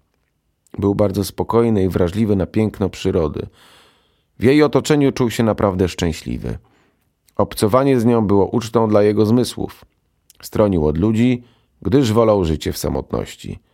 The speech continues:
ale za to w harmonii z naturą. Świadomie wybrał życie pustelnika, bo nie doskwierał mu brak kontaktu z innymi ludźmi, którzy nieustannie ględzili.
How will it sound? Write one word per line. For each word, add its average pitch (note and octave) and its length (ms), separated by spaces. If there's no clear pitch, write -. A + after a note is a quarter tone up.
ale D2+ 140
za F2 120
to F2+ 120
w - 80
harmonii F#2 640
z E2+ 80
naturą. - 460
Świadomie F3+ 560
wybrał D3 380
życie C#3+ 280
pustelnika, B2 680
bo A2 160
nie A#2 120
doskwierał A#2 500
mu F#2 160
brak G#2 300
kontaktu G2+ 560
z F2 80
innymi F#2+ 380
ludźmi, G2+ 440
którzy A2+ 340
nieustannie A2 800
ględzili. D2+ 760